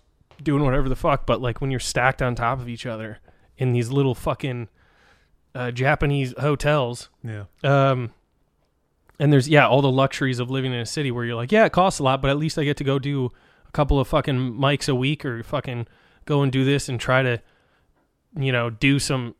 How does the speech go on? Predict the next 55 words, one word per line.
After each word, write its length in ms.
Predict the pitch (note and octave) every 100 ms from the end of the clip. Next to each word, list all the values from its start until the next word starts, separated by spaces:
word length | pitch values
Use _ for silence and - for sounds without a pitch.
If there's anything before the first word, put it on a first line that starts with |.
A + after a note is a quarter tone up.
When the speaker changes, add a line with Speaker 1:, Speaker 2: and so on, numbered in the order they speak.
| D#3
Speaker 1:
get 160 | - D#3
a 40 |
career 400 | C3+ D3 C3+ C#3+ C#3
going 320 | B2+ A#2+ B2
that 120 | A#2+
I 60 | B2
want 320 | B2+ B2 B2+
to 100 | C3
have 180 | B2+ A#2
fucking 280 | C3+ A2+ A#2+
happen." 480 | C3+ C#3+ B2+ A#2 - _ _ _
It's, 200 | C3 - _ D#3+
there's 320 | - - C3+ B2+
none 260 | B2+ D3
of 80 | D3
that. 280 | G2 - - -
Speaker 2:
Yeah. 200 | - A2+ F#2+ _ _ _ _ _
Speaker 1:
It's 100 | B2
fucking 460 | - - C#3 C3+ A2+
depressing 540 | A2+ - C#3 C#3+ A#2+
as 80 | A2+
shit. 360 | - C#3+ C3+ - - -
Speaker 2:
I 120 | A2+
hear 300 | C3 A#2+ G#2
ya, 200 | C#3+ C3 F#2
Speaker 1:
There's 100 | C#3+
no 120 | D#3+
Speaker 2:
sister. 80 | E3
Speaker 1:
Brooks. 440 | D3 G#3 F#3+ - - -
I 60 |
gotta 120 | D#3+ F3+
Speaker 2:
No. 60 |
Speaker 1:
get 80 | F3
that 160 | E3 D3
fountain. 400 | E3 F3+ E3 A#2+ _
Speaker 2:
I 60 | -
know. 300 | A2+ D3 G#2 _
Speaker 1:
I 40 |
gotta 160 | E3 F#3+
put 140 | D#3
a 20 | C#3+
fountain 360 | F3 E3+ F3+
in 60 | C#3+
the 80 | C#3
middle 180 | D3+ E3
of 80 |
the 60 | D#3
living 300 | D3 F3+ E3
room 180 | C3+ B2+
here. 320 | B2+ B2 A#2+ _
Speaker 2:
Only 220 | A#2+ A#2
Brooke 260 | G#2+ C3+ C3+
Shields. 560 | - C3+ B2 G#2 -
Speaker 1:
<laughs> 40 | C#3
Yeah, 140 | C#3+